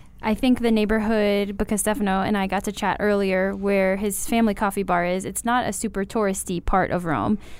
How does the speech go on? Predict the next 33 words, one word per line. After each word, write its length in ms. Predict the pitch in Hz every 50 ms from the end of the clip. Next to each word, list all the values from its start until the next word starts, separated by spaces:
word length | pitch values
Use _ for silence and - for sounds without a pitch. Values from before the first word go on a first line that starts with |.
| - - -
And 200 | - 208 208 202
so 140 | - 202 196
you 200 | 196 190 208 220
must 240 | 214 202 202 -
see 240 | - - - 214 196
a 80 | 185 175
lot 220 | 175 160 165 175
of 120 | 180 175 -
business 380 | 180 180 180 185 180 - -
regulars, 480 | 190 185 190 180 175 170 165 180 180 -
like 180 | 170 180 -
you 60 | 180 180
said, 380 | - - 180 170 170 165 165 117
and 300 | 170 165 170 175 175 -
it's 200 | - 190 - -
all 160 | 190 202 202
about 300 | 185 180 170 170 - -
relationships, 840 | 185 185 180 175 196 190 - 190 175 170 - 175 156 - - - -
really, 440 | 190 190 190 180 175 175 185 - - -
w-, 180 | - 185 185 -
with 240 | - 220 214 -
any 200 | 220 208 254 285
type 220 | 269 - 302 - -
of 200 | 202 190 175 -
business. 320 | 175 175 - 175 185 185
But 160 | - - 190
I 80 | 185 190
think 220 | 190 277 311 339
especially 560 | - 240 - - - 185 190 - 208 185 170 -
in 260 | - 185 180 185 185
food 300 | - - - 214 202 185 180
and 140 | 180 175 139
beverage, 640 | 160 175 185 185 185 175 175 175 180 180 - -